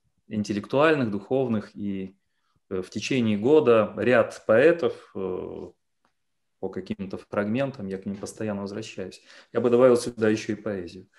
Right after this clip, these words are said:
Поэзия русская, поэзия немецкая, а, часть, э, поэзии на других языках, а, например, на итальянском, на польском. Но это то, что меня, э, внутри наполняет,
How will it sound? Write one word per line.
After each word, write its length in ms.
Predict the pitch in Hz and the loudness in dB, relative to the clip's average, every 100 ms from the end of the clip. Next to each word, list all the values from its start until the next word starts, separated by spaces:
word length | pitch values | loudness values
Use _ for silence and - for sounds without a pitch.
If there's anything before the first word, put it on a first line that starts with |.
| - _ _ | -20 _ _
Поэзия 340 | 123 131 123 127 | 2 4 6 4
русская, 480 | 156 180 - 147 | 4 2 2 0
поэзия 400 | 139 117 113 110 | 2 2 2 2
немецкая, 880 | 107 110 110 127 147 - - 120 113 _ _ _ _ _ _ | 0 0 0 -2 -4 -8 -8 -8 -10 _ _ _ _ _ _
а, 540 | 110 104 104 98 98 95 _ _ | -4 -2 -2 -2 -6 -12 _ _
часть, 640 | - 127 117 - - - | -2 0 0 -2 -14 -10
э, 220 | 104 101 | -6 -6
поэзии 840 | 95 123 113 120 110 98 95 95 92 | -4 0 2 2 2 -4 -8 -8 -6
на 120 | 95 | -4
других 400 | 101 98 143 170 | -4 -6 -6 -6
языках, 600 | - 139 - 131 - _ _ _ _ _ _ _ - | -8 -8 -8 -10 -12 _ _ _ _ _ _ _ -14
а, 420 | 107 98 95 95 | -10 -6 -6 -6
например, 400 | 107 113 110 104 | -6 -4 -2 0
на 140 | 101 98 | -2 -4
итальянском, 800 | 104 101 110 135 147 - 113 | -4 -4 -2 -2 -4 -8 -6
на 100 | 95 | -6
польском. 640 | 90 120 135 - - 117 113 _ _ _ _ _ | -4 -4 -4 -6 -12 -16 -16 _ _ _ _ _
Но 460 | - 110 113 120 117 | -8 -4 0 2 2
это 300 | 139 - - | 0 -2 -8
то, 180 | - 190 | -2 -2
что 560 | 190 - 147 143 135 131 | -2 -6 -4 -2 -2 -2
меня, 720 | 123 127 131 139 135 127 - _ _ _ _ | -4 -2 0 0 0 -4 -10 _ _ _ _
э, 60 | - | -6
внутри 580 | 113 107 110 127 127 127 | -4 0 0 -2 -2 -2
наполняет, 920 | 113 117 143 165 160 131 101 - _ | -2 -6 -8 -10 -12 -12 -16 -16 _